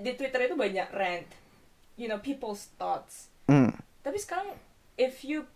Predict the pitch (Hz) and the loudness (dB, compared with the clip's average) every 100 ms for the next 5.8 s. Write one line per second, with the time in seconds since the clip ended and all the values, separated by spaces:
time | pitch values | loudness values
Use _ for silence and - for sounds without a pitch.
0 | - - - 320 320 247 262 254 233 196 | -20 -20 -8 -6 -2 6 6 4 -2 -4
1 | 208 226 226 - - - - - 220 262 | -4 -6 -6 -14 -20 -20 -20 -4 0 0
2 | - - - 208 202 208 202 196 220 226 | -2 -12 -6 -6 -4 -6 -6 -4 -4 -4
3 | 254 - 196 185 - - - - - - | -10 -6 -6 -6 -8 -12 -18 -20 -20 -20
4 | - _ - _ - - - 220 262 262 | -20 _ -20 _ -20 -20 -2 0 4 6
5 | 240 233 247 233 226 233 214 208 | 6 6 6 6 2 0 -2 -2